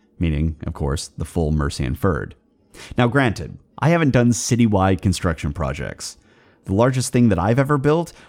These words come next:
was a walk-in freezer for a German sausage company here in Portland. Long story. But even with my limited construction knowledge,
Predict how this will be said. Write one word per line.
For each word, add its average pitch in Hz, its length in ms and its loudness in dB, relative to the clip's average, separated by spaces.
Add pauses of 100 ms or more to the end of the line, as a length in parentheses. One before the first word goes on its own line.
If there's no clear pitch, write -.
was 104 140 2
a 110 60 4
walk-in 110 420 2
freezer 104 480 0
for 92 180 -2
a 85 60 0
German 95 320 0
sausage 104 460 -2
company 82 420 -2
here 82 180 -2
in 76 120 -2
Portland. - 500 -4 (380)
Long 82 200 0
story. 73 420 -4 (500)
But - 320 -2
even 202 320 0
with 170 160 2
my 139 120 6
limited 113 500 4
construction 92 580 -2
knowledge, 60 500 -8